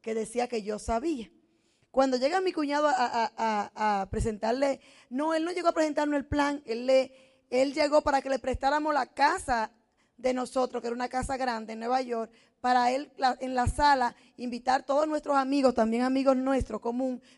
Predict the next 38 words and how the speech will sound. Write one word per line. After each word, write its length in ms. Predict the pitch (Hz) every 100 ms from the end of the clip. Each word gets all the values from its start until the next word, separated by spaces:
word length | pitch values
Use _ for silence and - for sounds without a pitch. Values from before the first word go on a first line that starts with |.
| -
para 260 | 233 240
él 100 | 247
explicarle 460 | 269 262 254 240 240
la 100 | 240
oportunidad, 720 | 233 233 233 233 233 254 262 - _ -
y 120 | 247
Teo 340 | - 254 269
decidió 500 | 285 269 254 220 254
hacer 260 | 262 233 226
el 120 | 226
negocio. 480 | 226 240 247 - - _ _ _ _ _
Eh, 280 | - 220 214 -
eh, 280 | 226 214 214
y 80 |
me 160 | 233 226
dio 160 | 247 247
yo, 400 | 233 254 285 - - _
y 80 | -
cuando 220 | 247 240
yo 120 | 254
dije, 160 | 269 277
"Otra 240 | 285 320
vez 140 | 285 277
Amway 400 | 262 269 262 262
en 120 | 247
mi 100 | 240
vida, 240 | 247 233
pero 120 | 220 233
es 60 |
que 60 | 269
no 100 | 262
puede 240 | 262 262
ser, 180 | 247 277
esta 240 | 247 233
cosa 220 | 226 254 262
me 100 | 247
está 140 | 254
persiguiendo". 920 | 262 254 - 233 254 285 302 226 -